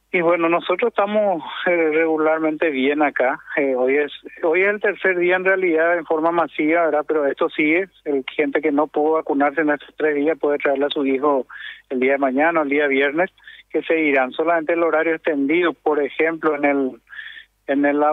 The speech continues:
en la réplica de la estación, eh, será de siete a quince. Hoy día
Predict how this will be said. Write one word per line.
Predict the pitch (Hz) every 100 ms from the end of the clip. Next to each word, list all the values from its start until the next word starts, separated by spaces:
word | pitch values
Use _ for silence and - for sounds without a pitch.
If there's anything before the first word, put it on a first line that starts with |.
| 156
en | 165 147 147 139
la | 139
réplica | 123 139 143 160 160
de | 160
la |
estación, | 165 160 - - 190 214 _ -
eh, | 151 139
será | 165 151
de | 156 156
siete | 156 143
a | -
quince. | - 147 127 131
Hoy | 131 156
día | 151 165